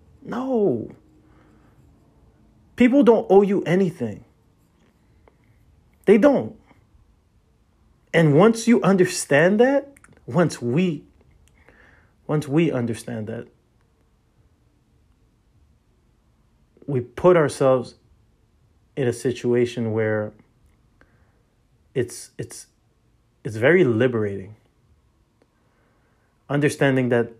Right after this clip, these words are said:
what's now motivating me is not the likes, the shares, the amount of views I get. It's the fact on whether I like this thing or not. So circling back, repetition,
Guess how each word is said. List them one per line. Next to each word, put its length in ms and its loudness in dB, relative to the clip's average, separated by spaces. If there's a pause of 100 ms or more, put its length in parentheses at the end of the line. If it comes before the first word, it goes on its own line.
(160)
what's 380 0
now 360 2
motivating 680 2
me 100 -4
is 260 -6
not 300 0
the 80 -4
likes, 560 -4
the 180 -12
shares, 720 -6 (580)
the 60 -6
amount 300 -2
of 80 -4
views 400 -4
I 140 -6
get. 280 -12 (880)
It's 160 -10
the 120 -2
fact 260 0
on 180 -2
whether 360 0
I 100 0
like 400 -2
this 220 -8
thing 280 -10
or 80 -14
not. 280 -16 (2000)
So 160 -2
circling 440 2
back, 240 2 (1500)
repetition, 680 -4